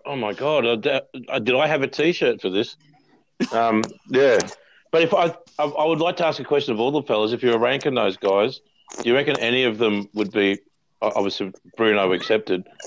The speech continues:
would be better than, um, Lewandowski as far as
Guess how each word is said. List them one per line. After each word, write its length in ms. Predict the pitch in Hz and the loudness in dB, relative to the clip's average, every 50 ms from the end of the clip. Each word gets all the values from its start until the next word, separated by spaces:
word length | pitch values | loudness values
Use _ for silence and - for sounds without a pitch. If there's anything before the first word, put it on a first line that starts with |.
| - - - - - | -16 -16 -8 -2 0
would 120 | 117 107 | 0 0
be 140 | - 113 110 | 2 0 0
better 300 | 90 - 113 113 110 110 | 2 2 2 4 4 4
than, 260 | 107 107 104 104 104 | 4 4 2 2 2
um, 300 | 101 98 98 95 95 92 _ _ _ _ _ - | 2 2 2 0 -2 -6 _ _ _ _ _ -4
Lewandowski 800 | 113 113 110 101 101 95 101 98 113 117 - - 139 135 131 123 - - _ - - _ _ _ _ _ _ _ _ _ _ - - - - - - - - - - - - - - - - | 0 0 2 2 0 0 2 2 0 0 0 -2 -2 0 -2 -2 -6 -12 _ -20 -20 _ _ _ _ _ _ _ _ _ _ -18 -14 -10 -10 -10 -10 -12 -18 -20 -20 -20 -20 -20 -16 -8 -6
as 100 | 117 107 | -6 -4
far 300 | - - 117 110 104 101 | 0 2 2 4 4 4
as 120 | 98 98 | 2 0